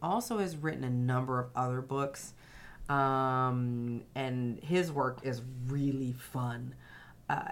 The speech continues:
and so I, I have, uh, a distinct love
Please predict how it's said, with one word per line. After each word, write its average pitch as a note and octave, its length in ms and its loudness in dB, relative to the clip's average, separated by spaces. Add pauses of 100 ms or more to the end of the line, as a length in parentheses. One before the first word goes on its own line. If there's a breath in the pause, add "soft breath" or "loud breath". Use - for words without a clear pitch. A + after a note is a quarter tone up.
and F3+ 160 2
so G#3 260 8
I, G3+ 400 10
I F3+ 160 12
have, G#3 760 12
uh, D#3 460 8 (100)
a E3+ 100 6
distinct F#3 580 0
love C#3 600 6